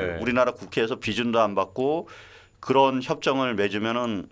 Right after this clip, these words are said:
Speaker 2: 이게 효력이 발휘한다는 거를 걔들이 발휘할 수 없다는 걸 걔들이 모를 리가 없잖아요.
Speaker 1: 그러니까요.
Speaker 2: 그렇잖아요.
Speaker 1: 예.
Speaker 2: 그러니까 속았다. 그리고 또 설사 속였다고 하면은
Speaker 1: 예.
Speaker 2: 이렇게 김태형이 사기를 쳤으면은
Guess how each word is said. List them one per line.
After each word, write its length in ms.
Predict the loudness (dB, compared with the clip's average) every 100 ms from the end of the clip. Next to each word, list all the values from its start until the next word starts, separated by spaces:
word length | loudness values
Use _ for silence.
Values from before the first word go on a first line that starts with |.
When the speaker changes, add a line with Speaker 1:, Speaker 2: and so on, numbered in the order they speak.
| -20 _ _ _ _ _ _ -20 _ -20 -12
Speaker 2:
이게 280 | -2 0 0
효력이 340 | 0 -2 -4
발휘한다는 760 | -2 -2 0 0 0 0 0
거를 300 | -2 -2 -2
걔들이 680 | -4 -4 -2 0 0 0 -2 -2
발휘할 300 | 0 2 0
수 100 | -2
없다는 280 | -2 -4
걸 80 | -4
걔들이 280 | -4 -4 -4
모를 280 | -6 -4 -4
리가 160 | -2 -2
없잖아요. 300 | -4 -4 -2
Speaker 1:
그러니까요. 640 | -2 -2 -2 -2 -2 -8 -12 -20 _ _
Speaker 2:
그렇잖아요. 640 | -4 -2 -2 -2 0 2 2
Speaker 1:
예. 680 | 2 2 0 -2 -6 -8 -10
Speaker 2:
그러니까 200 | -8 -8 -10
속았다. 440 | -10 -8 -6 -4
그리고 280 | -2 -2 0
또 260 | 0 -2 -4 -18 -20 -20 -12
설사 400 | 2 2 4 2
속였다고 500 | 2 0 2 2 0
하면은 560 | -2 -2 -2 -2 -4 -2
Speaker 1:
예. 60 | 0
Speaker 2:
이렇게 380 | 0 0 -2
김태형이 440 | -2 -4 -2 -2 -2
사기를 340 | -2 -2 -2
쳤으면은 840 | -2 -4 -2 -2 0 -2 -4 -6